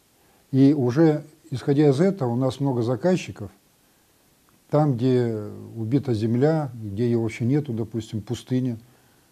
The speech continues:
те же, та же Саудовская Аравия, те же Объединенные Арабские Эмираты, э, Кувейт, Египет. Они наши потенциальные заказчики, мы ведем с ними переговоры. И вот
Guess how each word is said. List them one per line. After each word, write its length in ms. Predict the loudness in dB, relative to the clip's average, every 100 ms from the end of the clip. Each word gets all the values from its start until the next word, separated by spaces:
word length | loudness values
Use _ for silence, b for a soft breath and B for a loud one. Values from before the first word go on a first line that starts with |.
| _
те 140 | -4 -2
же, 400 | -2 -4 -6 -8
та 120 | -6 -6
же 100 | -4
Саудовская 500 | -4 -4 -6 -8 -6
Аравия, 480 | -4 -4 -4 -6 -10 -14 -10
те 120 | -6 -4
же 440 | -4 -6 -8 -12 -16 -12
Объединенные 380 | -6 -2 -2 -2
Арабские 340 | -4 -6 -4
Эмираты, 580 | -2 -2 -4 -4 -8 -14 -16 b b b b b b _ _ _
э, 220 | -8 -8
Кувейт, 600 | -4 -2 2 2 2 -2 -14 _ _
Египет. 640 | -4 -2 0 -2 -2 -6 -10 _ _ _ _ _ _ _ _ _ -10
Они 200 | -4 -4
наши 200 | -4 -6
потенциальные 420 | -10 -4 -4 -4
заказчики, 420 | -4 -6 -6 -6
мы 140 | -6
ведем 220 | -4 -6 -6
с 80 |
ними 120 | -6 -6
переговоры. 560 | -6 -8 -6 -8 -12 -20 b b b b _
И 80 | -2
вот 240 | 0 -2